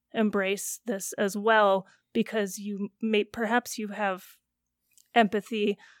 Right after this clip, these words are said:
with this creature and have found something in yourself as well.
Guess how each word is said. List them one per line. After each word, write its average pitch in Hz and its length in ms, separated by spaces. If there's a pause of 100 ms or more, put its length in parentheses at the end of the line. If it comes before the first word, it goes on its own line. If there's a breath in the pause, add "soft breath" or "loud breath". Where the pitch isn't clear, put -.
(200 soft breath)
with 220 180
this 196 220
creature 208 520
and 208 240
have 196 160
found 208 360
something 202 520
in 214 160
yourself 202 540
as 226 180
well. 220 600